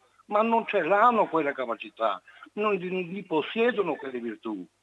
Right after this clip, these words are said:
Dopo cinquanta anni un medico inizia di studiare filosofia, ma no. È importante, filosofia, dopo psicologia, e l'ultima viene la medicina.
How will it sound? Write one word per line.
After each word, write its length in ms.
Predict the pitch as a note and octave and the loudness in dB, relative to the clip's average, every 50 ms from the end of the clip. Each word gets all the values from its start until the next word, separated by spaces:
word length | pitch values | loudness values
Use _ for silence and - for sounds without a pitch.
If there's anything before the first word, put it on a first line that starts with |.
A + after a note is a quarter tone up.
| _ _ _ _ _ _ _ _ _ _ _ _ _ _ _ _ _ | _ _ _ _ _ _ _ _ _ _ _ _ _ _ _ _ _
Dopo 260 | - A3+ A3 A3+ G#3+ | 0 0 0 0 -2
cinquanta 580 | - A#3+ B3 A#3 - A3+ A3+ A3 - A3+ G#3 | -2 0 -2 0 2 2 2 2 4 4 4
anni 120 | G3+ F3+ E3 | 4 4 2
un 100 | E3+ F#3 | 0 2
medico 460 | G3+ G3+ G#3 F#3 G#3+ - A3+ A3 G3+ | 2 2 2 0 0 0 2 2 2
inizia 360 | - G3 F#3+ G3+ F#3+ G3 G3 | 2 0 -4 -4 -4 -6 -8
di 100 | F3+ F3 D#3 | -8 -8 -10
studiare 440 | - - B2 A#2 C3+ D3+ E3 F#3+ G3 | -10 -12 -10 -4 -2 0 2 2 0
filosofia, 640 | D#3 C#3+ A#2+ A2+ - F2+ - - D3+ F#3 E3 A2+ - - _ _ _ _ _ _ _ _ _ _ _ | -2 -4 -8 -8 -10 -10 -8 -4 -2 0 0 -2 -4 -6 _ _ _ _ _ _ _ _ _ _ _
ma 120 | - F2+ F2 | -12 -10 -4
no. 340 | - G2+ B2+ D3+ C#3 - - - - - - _ _ _ _ _ _ _ _ _ _ _ _ _ _ _ _ _ _ _ _ _ _ _ | 0 2 2 2 2 0 -4 -16 -20 -20 -20 _ _ _ _ _ _ _ _ _ _ _ _ _ _ _ _ _ _ _ _ _ _ _
È 120 | - F#3 A#3 | -2 2 2
importante, 880 | A3+ F#3 - - G#2 A2+ - - G3+ A3 A3+ G#3+ - - A2 E2+ E2 - _ _ _ _ _ _ | 2 2 0 -4 -8 -6 -2 2 4 4 4 4 0 -4 -10 -12 -12 -14 _ _ _ _ _ _
filosofia, 680 | - G#2 A#2 G#2+ G2+ A2+ A2 - G#3+ A3+ A#3 A3 - - - - - - - _ _ | -10 -8 -8 -6 -6 -6 -6 -6 -4 0 0 0 0 -2 -8 -20 -20 -20 -20 _ _
dopo 380 | _ A#2 F3+ G3 G3+ G3+ - F#3+ | _ 0 0 2 2 2 -2 -6
psicologia, 720 | - - F3+ E3 F#3 F3+ F3 F3 D#3+ D3 E3+ F3 F3+ F3+ F3+ - - - - - - _ _ _ _ _ _ _ | -4 -6 -6 -2 -2 0 0 0 -2 -2 0 0 0 0 0 -4 -8 -20 -20 -20 -20 _ _ _ _ _ _ _
e 160 | - E3 G3 | 0 2 2
l'ultima 440 | F#3+ D#3+ F3 F#3+ F#3 - F3+ F#3 F#3 | 4 2 0 -2 -4 -4 0 0 0
viene 300 | E3 D3 D#3+ D#3+ D#3+ E3 | 2 2 2 2 2 2
la 120 | D#3 D#3 D#3 | 2 2 2
medicina. 800 | D3+ D3+ C#3+ C#3+ D3 - - - D#3 D3+ D3+ D3+ D3+ C#3+ D3 | 2 2 0 -2 -4 -4 -2 -2 0 2 2 4 4 4 2